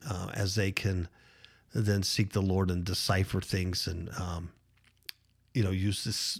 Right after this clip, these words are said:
the, the gifts of the Spirit, you know, the word of knowledge or the, the, um, prophetic word to then give me, you know, some, some guidance, some hope,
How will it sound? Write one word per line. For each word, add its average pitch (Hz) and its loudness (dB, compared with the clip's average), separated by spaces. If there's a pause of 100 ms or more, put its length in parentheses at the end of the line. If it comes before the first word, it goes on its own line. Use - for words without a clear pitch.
the, 113 2
the 107 0
gifts 151 4
of 190 4
the 190 6
Spirit, 190 4 (160)
you 104 4
know, 101 0 (520)
the 113 4
word 113 8
of 101 6
knowledge 101 6
or 90 0
the, 90 -2
the, 92 -4
um, 107 -8 (1080)
prophetic 113 2
word 92 4 (1080)
to 110 0
then 98 2 (1400)
give 110 6
me, 110 6 (1120)
you 110 -4
know, 104 -2
some, 95 -2
some - 0
guidance, 104 4
some 95 4
hope, 87 2